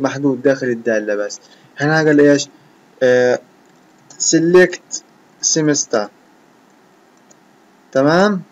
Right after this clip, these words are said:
طيب، وحاجة أقول له أعمل لي كريت لي إياها،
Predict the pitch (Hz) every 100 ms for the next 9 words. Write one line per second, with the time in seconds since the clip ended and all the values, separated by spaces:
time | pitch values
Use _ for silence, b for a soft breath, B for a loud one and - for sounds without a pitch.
0 | _ _ _ _ _ _ 190 135 110 113
1 | - _ _ _ _ _ - 147 175 175
2 | 156 143 143 135 139 170 170 - _ _
3 | _ _ _ _ _ _ - 156 147 143
4 | 139 139 135 131 131 120 113 107 107